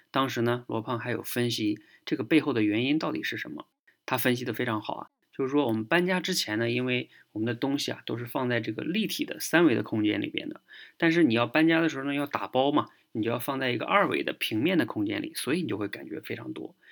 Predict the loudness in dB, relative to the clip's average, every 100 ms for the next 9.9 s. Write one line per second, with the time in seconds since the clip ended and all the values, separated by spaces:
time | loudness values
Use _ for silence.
0 | -20 -6 0 2 4 4 4 6 4 4
1 | 4 0 0 4 6 8 6 4 2 2
2 | 4 2 4 2 2 -2 -4 -4 -8 _
3 | -2 0 0 -2 0 2 2 2 -2 -2
4 | -10 -10 -6 0 2 4 2 2 0 0
5 | 0 -2 0 0 -2 -2 -2 -2 -4 -4
6 | -4 -4 -6 -8 -12 -18 _ _ _ -20
7 | -20 -20 -20 _ 2 2 0 0 0 2
8 | -2 0 0 0 0 -4 -6 -6 -2 2
9 | 2 2 -2 -2 -2 -8 -8 -8